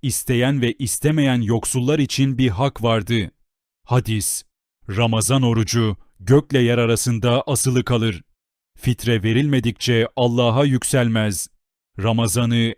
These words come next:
en verimli şekilde değerlendirelim. Ramazan, ruhlarımızı arındırmak,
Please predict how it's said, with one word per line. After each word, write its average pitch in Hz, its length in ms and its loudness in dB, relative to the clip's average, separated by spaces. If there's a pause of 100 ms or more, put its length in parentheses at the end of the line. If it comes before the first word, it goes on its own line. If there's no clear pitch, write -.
en 143 220 0
verimli 123 360 2
şekilde 117 560 0
değerlendirelim. 117 800 0
Ramazan, 110 580 0 (260)
ruhlarımızı 113 840 0
arındırmak, 110 840 -2